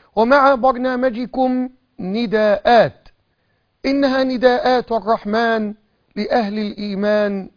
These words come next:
في القرآن. لقد نادى الله على المؤمنين في القرآن تسعة وثمانين نداءً، وهذا هو النداء الثالث في القرآن،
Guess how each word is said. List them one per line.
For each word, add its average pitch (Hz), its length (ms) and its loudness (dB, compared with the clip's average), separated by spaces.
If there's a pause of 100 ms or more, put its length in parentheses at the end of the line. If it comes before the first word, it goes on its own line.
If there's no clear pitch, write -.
في 220 240 -8
القرآن. 196 1080 -2 (1040)
لقد 214 300 -2
نادى 277 260 4
الله 269 400 4
على 254 180 2
المؤمنين 247 720 -2
في 240 120 -8
القرآن 233 840 -2
تسعة 226 560 -2
وثمانين 214 1080 -4
نداءً، 170 680 0 (1200)
وهذا 214 840 4 (760)
هو 214 200 2
النداء 233 520 2
الثالث 247 680 0
في 226 160 -6
القرآن، 220 880 0